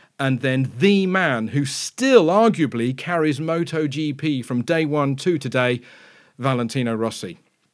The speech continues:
On four wheels, he saw the Prost-Senna battle and the height of Mansell mania, winning at Brands and at Silverstone. Schumacher, Hakkinen, and Lewis Hamilton too today. What a journey that he saw.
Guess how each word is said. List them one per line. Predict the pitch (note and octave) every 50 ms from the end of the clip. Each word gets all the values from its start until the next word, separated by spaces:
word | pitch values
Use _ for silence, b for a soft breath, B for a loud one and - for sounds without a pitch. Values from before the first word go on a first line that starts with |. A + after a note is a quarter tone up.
| _ _ _ _ _ _ _ _ _ _ _ -
On | D3+ D3+
four | C3+ - G#3 G#3 G#3 G3+
wheels, | F3+ D#3+ D3 C3 A#2+ A2+ -
he | D3+ C#3
saw | C#3 - D#3+ D#3
the | C#3+ C3+
Prost-Senna | C#3 - - E3+ E3 - - - - E3+ D3+ D3 C#3+ B2
battle | - D3 C#3 C3+ - - B2 G2+ - B B B B B B B
and | B D#3 E3 F3+
the | G3+
height | F#3 - - - A3 G#3 G3 F3 - - D3
of | C3+ -
Mansell | C3+ C#3+ C#3+ D3 C3+ - - D#3 C#3+ C3+
mania, | C#3 C#3+ C#3+ D3+ D#3 D3 C3+ A#2 G#2 G2
winning | G#2+ A#2 B2+ D#3 F3 F3 F3 D#3 D3
at | C#3 C3+ C3+ C3
Brands | B2 C#3 C3 B2+ C3 C3 B2+ A#2 -
and | B2 A#2
at | A#2 -
Silverstone. | - - C#3 B2+ A#2+ A2+ A2 - - - A2 F#2+ F2 F2+ -
Schumacher, | - - F#3 F3+ E3+ E3 D#3+ D#3 C3+ - D#3 C3+ B2
Hakkinen, | C3 D3+ C#3+ C#3 - C#3+ C#3 C3+ C3 C3+ C3 B B B B B B B -
and | C#3+ C3+ C3
Lewis | C#3 C#3 C3 A#2 - -
Hamilton | - C3+ C3 A#2+ A2 - - B2 A#2 A2 G#2+
too | - - - C3+ B2+ A#2 G#2+
today. | - - A2+ G2 A2+ G#2 F#2 F2+
What | G2+ G2+ A#2+ D#3+ F#3 G#3 G3+ F#3 D#3 C3+ - - - -
a | D#3 D3+
journey | C3+ C3+ C3+ D3+ E3 E3 D#3+ D#3 C#3+ B2 G2 F#2 G2 G2+ B B B B B B B B B B B B B B _ -
that | A3+ A3 G3 C#3 B2+ C3 C#3 C3+ C3 C3+ - - - - - -
he | E3 E3+ D3+ C3+
saw. | C3+ - - - - E3 D3+ C3+ A#2 G2 E2+ D#2+